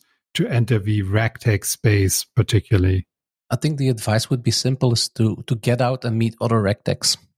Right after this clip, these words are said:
Speaker 2: Be in the markets, make yourself street smart so that you know what's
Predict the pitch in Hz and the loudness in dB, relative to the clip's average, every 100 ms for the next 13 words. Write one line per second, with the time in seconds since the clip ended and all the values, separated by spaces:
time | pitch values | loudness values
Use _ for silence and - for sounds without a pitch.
0 | _ _ _ _ _ 110 147 156 123 110 | _ _ _ _ _ -2 0 0 -2 -4
1 | 117 127 - - - _ _ 117 120 - | -4 -6 -2 -2 -4 _ _ 0 0 2
2 | 123 - 113 - - - 139 131 - - | 0 0 0 0 -2 0 0 2 -2 -2
3 | 120 143 - - _ _ _ _ _ _ | -2 -2 -2 -6 _ _ _ _ _ _
4 | _ _ - 113 117 - 123 120 127 123 | _ _ -6 0 0 0 0 2 2 0
5 | - | -4